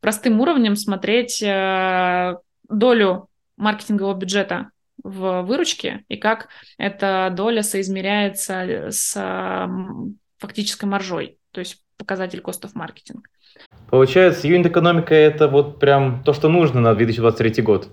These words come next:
Speaker 2: Всех обучаем, открываем свои школы.
Speaker 1: Да, если вы откладывали и все хотели, э, посмотреть такой курс,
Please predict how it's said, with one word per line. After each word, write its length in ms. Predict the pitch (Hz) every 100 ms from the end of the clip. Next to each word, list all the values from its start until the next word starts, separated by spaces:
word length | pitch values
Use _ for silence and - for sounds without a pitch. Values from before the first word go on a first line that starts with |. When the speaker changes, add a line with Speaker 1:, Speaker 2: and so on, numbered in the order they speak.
| -
Speaker 2:
Всех 220 | - 139
обучаем, 400 | 135 127 170 151
открываем 340 | 123 135 135
свои 180 | 127 139
школы. 400 | 135 - 113 104 - -
Speaker 1:
Да, 140 | 254
если 360 | 254 254 - 226
вы 280 | 208 233 220
откладывали 840 | 208 233 226 202 196 180 180 - - - -
и 80 | -
все 180 | -
хотели, 800 | 220 226 220 254 233 196 170 202 _ _ -
э, 160 | 208 208
посмотреть 800 | 202 214 214 214 226 196 - - _ _ _
такой 280 | 233 247 240
курс, 460 | 262 240 - -